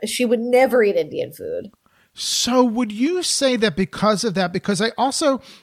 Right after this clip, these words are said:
Speaker 2: I'm getting, I get interested in, like, the emotional connection that people
Speaker 1: Yeah.
Speaker 2: have to different foods and meals, because I have such emotional connections to the things that I ate, to the same seven things that my mother made me as a kid.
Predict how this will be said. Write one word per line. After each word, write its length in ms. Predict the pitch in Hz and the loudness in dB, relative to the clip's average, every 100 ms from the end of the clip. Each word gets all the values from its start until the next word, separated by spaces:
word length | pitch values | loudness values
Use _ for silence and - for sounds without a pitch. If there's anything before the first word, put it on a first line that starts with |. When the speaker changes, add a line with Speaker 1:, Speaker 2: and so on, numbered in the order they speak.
| _ | _
Speaker 2:
I'm 140 | 294 180 | 0 2
getting, 260 | 269 285 | 2 2
I 100 | 208 | 2
get 260 | 202 320 359 | 0 0 0
interested 480 | 220 233 247 - 220 | -2 0 -2 0 4
in, 100 | 175 | 6
like, 200 | 170 - | 4 2
the 100 | 185 | 2
emotional 760 | 165 165 170 185 208 - 196 180 | 4 4 4 4 2 0 0 0
connection 760 | - 170 170 196 - 202 160 | 0 0 0 -2 -6 -2 -2
that 180 | 156 - | -2 -2
people 300 | 185 - 151 | -2 -2 -4
Speaker 1:
Yeah. 100 | - | -6
Speaker 2:
have 320 | 180 165 170 | -6 -6 -6
to 120 | - | -4
different 380 | 160 170 180 151 | -4 -4 -4 -6
foods 380 | - 180 185 156 | 0 0 0 -2
and 180 | 160 151 | -4 -4
meals, 400 | 160 180 202 202 | -2 -4 -4 -6
because 340 | 160 - 160 - - - - | -6 -2 -2 -4 -16 -20 -4
I 160 | 185 220 | 2 4
have 180 | 220 143 | 4 0
such 460 | - - 202 - | -2 -2 -4 -2
emotional 580 | 180 180 160 160 175 147 | 0 2 2 -2 -2 -4
connections 580 | - 170 160 - 147 147 | -2 -4 -4 -8 -8 -8
to 40 | |
the 140 | 156 143 | -8 -8
things 320 | - 165 147 | -4 -4 -2
that 80 | 156 | -4
I 160 | 147 170 | -4 -4
ate, 280 | 147 143 | -6 -8
to 100 | - | -10
the 80 | 156 | -8
same 480 | - 190 180 160 151 - _ | -2 2 2 2 -2 -8 _
seven 480 | - - 190 165 160 | 0 4 4 4 0
things 300 | 180 160 160 | 0 -2 -2
that 80 | |
my 100 | 151 | -4
mother 300 | 151 151 151 | -2 0 0
made 260 | 147 143 143 | -2 -2 -2
me 160 | 151 143 | -4 -4
as 140 | 139 | -6
a 40 | |
kid. 400 | 156 269 285 175 | -4 2 4 2